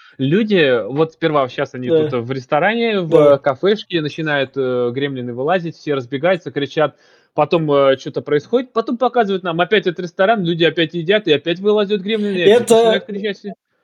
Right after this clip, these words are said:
Speaker 2: режиссёрская версия, была кинотеатральная, там, наверное, это вырезано было именно что.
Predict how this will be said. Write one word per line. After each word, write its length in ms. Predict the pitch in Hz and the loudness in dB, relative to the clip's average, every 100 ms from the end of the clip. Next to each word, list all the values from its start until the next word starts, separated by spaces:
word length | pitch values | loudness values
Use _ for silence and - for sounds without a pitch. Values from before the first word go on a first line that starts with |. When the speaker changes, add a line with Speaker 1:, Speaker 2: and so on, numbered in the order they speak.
| _ | _
Speaker 2:
режиссёрская 960 | 185 170 180 185 202 208 170 - 151 143 | 2 2 4 2 2 2 2 0 0 2
версия, 400 | 135 127 - 127 | 2 -2 -4 -6
была 240 | 131 151 | 0 0
кинотеатральная, 960 | 156 156 151 143 151 143 170 180 151 131 | 0 -2 -4 -2 -2 0 0 0 -4 -6
там, 200 | 139 135 | -6 -4
наверное, 340 | 143 135 139 | -4 -4 -4
это 140 | 131 143 | -4 0
вырезано 420 | 151 160 143 135 | 2 2 0 -6
было 240 | 123 123 123 | -6 -6 -6
именно 280 | 117 131 131 | -4 -6 -6
что. 160 | - | -10